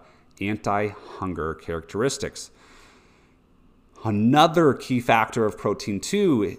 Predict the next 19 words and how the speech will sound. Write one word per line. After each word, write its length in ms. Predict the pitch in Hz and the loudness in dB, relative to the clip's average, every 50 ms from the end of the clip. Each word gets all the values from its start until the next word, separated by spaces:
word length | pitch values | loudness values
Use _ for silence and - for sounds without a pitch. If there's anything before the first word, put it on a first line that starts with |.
| - | -8
is 560 | - 107 104 104 101 98 98 95 - - - - - | -6 -2 0 0 2 0 0 -2 -4 -8 -16 -16 -12
looking 420 | 104 104 120 123 - 143 139 135 - | -6 -6 -4 -4 -2 -2 -2 -2 -2
at 300 | - 113 110 110 - - | -4 -6 -6 -6 -6 -6
the 200 | 104 98 95 98 - _ - | -4 -4 -4 -6 -10 _ -20
thermic 600 | - - - - 131 139 147 151 139 - - - | -20 -12 -4 -2 -2 0 0 -2 -2 -4 -8 -14
effect 680 | 104 - - - - 117 107 98 - - - - - - - _ - | -14 -14 -12 -8 -4 -4 -4 -4 -4 -8 -16 -16 -16 -18 -20 _ -10
of 200 | 92 90 87 - | -8 -8 -8 -10
food. 560 | - - - 240 254 180 107 82 71 - - - _ _ _ _ | -12 -6 -4 -2 0 0 -2 -4 -6 -10 -16 -20 _ _ _ _
So 420 | - - 104 101 101 95 95 - - - - _ - | -12 -8 -6 -4 -4 -4 -6 -8 -14 -20 -20 _ -10
the 80 | - 110 | -10 -10
thermic 440 | - - - 175 208 233 240 233 - | -8 -2 0 0 2 2 0 -2 -4
effect 360 | 156 - - 156 - - 139 | -6 -4 -4 -6 -4 -4 -6
of 80 | 113 - | -8 -8
food 380 | - - 156 131 113 104 82 - | -6 -4 -2 -2 -2 -2 -4 -6
is 300 | - 92 - - - - - - - - - - _ _ _ _ _ | -8 -8 -8 -10 -14 -16 -18 -20 -20 -20 -20 -20 _ _ _ _ _
simply 600 | - - - 165 160 - 160 156 147 147 143 139 - - - - | -10 -4 -2 -2 -2 -2 -2 -2 0 0 -2 -4 -8 -14 -20 -14
the 260 | - 123 - 117 117 113 | -12 -8 -4 -2 0 0
idea 320 | 107 101 101 101 101 101 | 0 0 0 0 -2 0
that 280 | 92 95 95 95 92 | 0 -2 -2 -4 -4